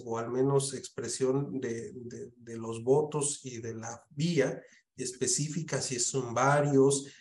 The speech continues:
si es algo más, lo que permitiría que la Corte asumiera el tema del cumplimiento de una manera más activa. Tampoco es extraordinario, porque decían, "¿Por qué le avientan todo el tema a la Corte?". No,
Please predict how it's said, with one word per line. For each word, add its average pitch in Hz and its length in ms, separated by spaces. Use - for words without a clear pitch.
si 135 300
es 131 160
algo 131 320
más, 151 580
lo 127 360
que 131 140
permitiría 131 760
que 170 120
la 147 260
Corte 151 600
asumiera 131 800
el - 80
tema 139 260
del 135 160
cumplimiento 131 840
de 135 100
una 131 160
manera 120 380
más 123 280
activa. 185 520
Tampoco 185 480
es - 100
extraordinario, 127 800
porque 120 580
decían, 135 320
"¿Por 135 200
qué 160 100
le 170 140
avientan 151 420
todo 139 240
el 131 60
tema 139 220
a 120 40
la - 160
Corte?". 147 420
No, - 220